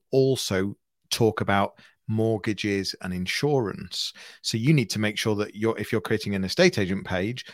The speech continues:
that you're also talking about mortgages and insurance, so that you are helping the A I, the, the model, understand that you are relevant because you're talking about all these other topics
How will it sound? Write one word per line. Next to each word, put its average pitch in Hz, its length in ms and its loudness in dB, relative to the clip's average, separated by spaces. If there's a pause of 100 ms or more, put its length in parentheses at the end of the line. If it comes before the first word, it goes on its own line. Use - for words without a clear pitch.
that 120 80 0
you're 123 200 6
also 165 360 8
talking 107 300 0
about 95 200 0
mortgages 101 460 -2
and 92 160 -2
insurance, 95 500 -4 (220)
so - 160 2
that 120 140 0
you 127 200 2
are 120 160 10
helping 120 640 2
the 110 280 -2
A 110 280 4
I, 104 580 0
the, 101 260 0
the 98 100 0
model, 101 500 0 (260)
understand 110 960 0
that 117 160 0
you 117 160 4
are 104 140 4
relevant 110 720 0
because 110 280 -4
you're 117 140 2
talking 113 300 -4
about 107 180 4
all 120 160 4
these 110 180 2
other 104 160 2
topics - 480 -6